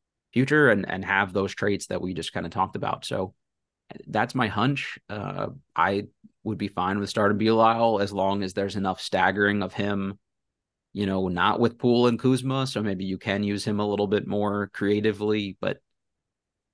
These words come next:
you know, either way, I, as long as someone like that gets consistent minutes, um, and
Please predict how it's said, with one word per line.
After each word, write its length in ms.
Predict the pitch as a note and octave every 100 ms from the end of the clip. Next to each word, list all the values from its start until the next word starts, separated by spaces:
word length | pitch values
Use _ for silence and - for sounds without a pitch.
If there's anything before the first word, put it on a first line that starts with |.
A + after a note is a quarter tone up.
| _ _
you 80 | A#2
know, 140 | G2 G2
either 200 | A#2 G#2
way, 240 | G2 F#2+
I, 240 | - - -
as 160 | -
long 160 | C3 D3
as 160 | A#2 -
someone 260 | B2 A#2+
like 160 | G#2+ G2
that 220 | G2+ G2
gets 200 | G#2+ G#2+
consistent 500 | - G2 - - -
minutes, 640 | G2 G2+ - - - - -
um, 400 | F#2+ F#2 F2 F2+
and 320 | G2+ F#2+ -